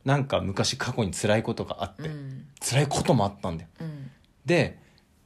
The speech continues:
Speaker 1: どうしても殺人を楽しむようになっちゃって。
Speaker 2: うん。
Speaker 1: でもダメって言われてるわけでしょ、法律で。
Speaker 2: うん。
Speaker 1: だからある意味多様性を認めてないんだよ。
Speaker 2: ま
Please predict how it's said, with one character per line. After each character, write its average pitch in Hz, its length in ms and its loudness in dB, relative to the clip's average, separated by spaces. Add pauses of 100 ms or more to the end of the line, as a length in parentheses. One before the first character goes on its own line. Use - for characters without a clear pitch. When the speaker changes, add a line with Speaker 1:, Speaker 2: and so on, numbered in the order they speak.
Speaker 1:
ど 120 100 -4
う 101 60 -4
し - 60 -8
て - 60 -8
も 92 60 -4
殺 95 280 -8
人 95 260 -2
を 92 220 -6
楽 107 220 -4
し 123 120 2
む 98 80 0
よ 85 80 -2
う 80 40 -6
に 82 60 -4
な 95 100 0
っ 87 60 -6
ち - 100 -6
ゃ - 20 -4
っ - 80 -16
て。 - 120 -20 (240)
Speaker 2:
う 151 40 -12
ん。 139 300 -12 (380)
Speaker 1:
で 147 80 4
も 120 100 6
ダ 117 160 2
メ 139 120 8
っ 139 40 6
て - 240 -6
言 87 80 -6
わ 90 100 0
れ 92 60 -2
て 95 100 -4
る 90 60 0
わ 82 60 -4
け 82 80 -8
で - 20 -6
し - 60 -8
ょ、 135 60 -4
法 101 120 -4
律 90 200 -10
で。 - 100 -10 (200)
Speaker 2:
う 156 40 -14
ん。 143 140 -16
Speaker 1:
だ 139 60 -18
か - 1000 -14
ら 123 60 4
あ 165 60 6
る 156 60 4
意 120 40 2
味 95 80 -2
多 113 140 -2
様 131 120 4
性 131 120 0
を 98 140 -6 (560)
認 139 180 2
め 143 100 4
て 139 100 -2
な 107 100 0
い 101 40 0
ん 87 80 -4
だ - 40 -18
よ。 - 60 -20 (840)
Speaker 2:
ま 139 380 -10